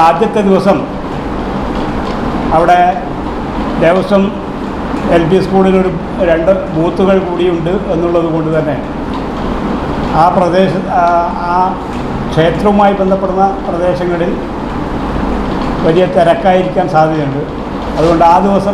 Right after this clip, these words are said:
പരമാവധി ഭക്തജനങ്ങൾ ഒഴിവാക്കണം എന്നാണ് ഞങ്ങൾക്ക് അഭ്യർത്ഥിക്കാനുള്ളത്. വോട്ടെടുപ്പിന് ശേഷം വരുന്ന സമയം മുതൽ ഇരുപത്തിയേഴ്, ഇരുപത്തെട്ട് തീയതികളിൽ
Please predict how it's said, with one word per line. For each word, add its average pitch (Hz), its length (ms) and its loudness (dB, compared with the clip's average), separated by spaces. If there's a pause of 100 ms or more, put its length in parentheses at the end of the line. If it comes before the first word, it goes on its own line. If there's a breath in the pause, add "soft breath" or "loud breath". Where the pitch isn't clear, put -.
പരമാവധി 185 460 4 (120)
ഭക്തജനങ്ങൾ 180 680 0
ഒഴിവാക്കണം 185 640 2 (280)
എന്നാണ് 170 280 2
ഞങ്ങൾക്ക് 151 280 2
അഭ്യർത്ഥിക്കാനുള്ളത്. 139 760 0 (880)
വോട്ടെടുപ്പിന് 190 600 2 (140)
ശേഷം 190 420 2 (1400)
വരുന്ന 175 280 4 (520)
സമയം 175 340 2
മുതൽ 170 200 4 (1120)
ഇരുപത്തിയേഴ്, 185 600 4 (140)
ഇരുപത്തെട്ട് 185 540 -2
തീയതികളിൽ 175 440 0